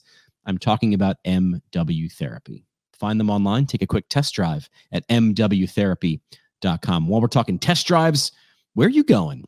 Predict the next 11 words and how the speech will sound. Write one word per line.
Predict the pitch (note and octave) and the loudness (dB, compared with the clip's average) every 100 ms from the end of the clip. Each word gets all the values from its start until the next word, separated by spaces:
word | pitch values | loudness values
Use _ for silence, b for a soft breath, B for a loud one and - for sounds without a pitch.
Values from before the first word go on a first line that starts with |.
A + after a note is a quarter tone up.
| _ _ _ _ _ - - | _ _ _ _ _ -10 0
Where's | C#3+ F#3+ | 2 4
your | G#3+ | 0
career | - E3 D3 D3 | 2 2 4 4
taking | C#3+ C#3+ A#2+ A2 | 4 2 4 4
you, | G2 D2+ C2 | 4 2 2
literally | A2 D#3 B2+ F2+ C#2 - _ _ A#2 | 4 6 6 4 -2 -12 _ _ 0
and | A#2+ G#2 | 2 2
figuratively, | - E2 F2 G#2+ B2 C#3+ D3 | -2 -2 2 2 2 2 2
but | D3 - | 0 4
really | G#3 C3+ | 4 6
literally? | A2+ F#3 A2 C#2+ A#1+ | 6 6 4 0 -6